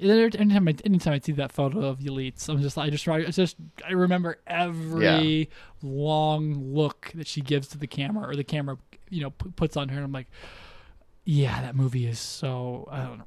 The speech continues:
Speaker 1: I wanna say raw, but also sweet and sensitive."
Speaker 2: Yeah.
Speaker 1: So.
Speaker 2: Um, yeah, I mean, I'm not super surprised by any of these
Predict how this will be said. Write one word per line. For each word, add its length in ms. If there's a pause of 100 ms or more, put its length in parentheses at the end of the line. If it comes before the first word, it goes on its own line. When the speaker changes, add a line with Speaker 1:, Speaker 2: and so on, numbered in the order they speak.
(100)
Speaker 1:
I 40 (280)
wanna 160
say 120
raw, 580
but 180
also 340
sweet 400
and 160
sensitive." 360
Speaker 2:
Yeah. 140
Speaker 1:
So. 200 (840)
Speaker 2:
Um, 240
yeah, 140
I 40
mean, 120
I'm 80
not 260
super 300
surprised 420
by 120
any 100
of 60
these 340